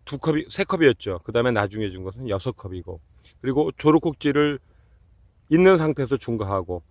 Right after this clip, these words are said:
조루꼭지를 빼고 여섯 컵을, 여섯 컵을 준 것을 보여드릴게요. 지금 보시면 이 상추가 있던 면에, 면에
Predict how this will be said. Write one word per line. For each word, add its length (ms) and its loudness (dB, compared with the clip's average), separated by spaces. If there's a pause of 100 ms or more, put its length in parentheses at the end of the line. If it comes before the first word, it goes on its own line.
(140)
조루꼭지를 840 0
빼고 540 4
여섯 260 2
컵을, 500 -2 (400)
여섯 280 6
컵을 260 0
준 200 -4
것을 280 2
보여드릴게요. 640 4
지금 220 -4
보시면 560 -2 (840)
이 140 4
상추가 440 4
있던 340 4
면에, 340 2 (580)
면에 300 2